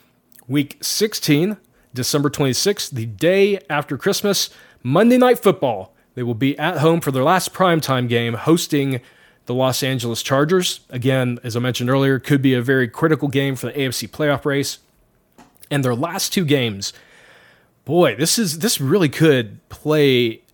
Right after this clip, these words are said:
towards the Colts' favor as far as finishing strong and, and heading into the playoffs. Week seventeen, January first, New Year's Day, um, they will be at New York to take on the Giants,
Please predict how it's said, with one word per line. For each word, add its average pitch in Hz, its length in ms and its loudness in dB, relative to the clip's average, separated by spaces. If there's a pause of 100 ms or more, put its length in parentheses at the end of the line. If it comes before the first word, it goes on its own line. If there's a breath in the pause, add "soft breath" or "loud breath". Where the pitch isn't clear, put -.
(440)
towards 127 720 -2 (200)
the 117 200 -2
Colts' - 400 0
favor 120 320 0
as 98 100 -8
far 117 160 -4
as - 80 -8
finishing 151 500 -2
strong 131 460 0
and, 113 140 -6
and 117 120 -6
heading 131 260 -2
into 120 220 -4
the 101 80 -10
playoffs. 120 440 -2 (380 loud breath)
Week 185 220 0
seventeen, 160 680 2 (160)
January 143 400 2
first, 156 360 2
New 135 80 -2
Year's 135 200 0
Day, 143 320 0 (460 soft breath)
um, 107 380 -6
they 139 340 -2
will 131 180 0
be 131 540 0 (120)
at 170 220 0
New 160 100 4
York 160 400 4
to 117 100 -10
take 127 220 -2
on 117 140 -2
the 110 60 -6
Giants, 131 600 -2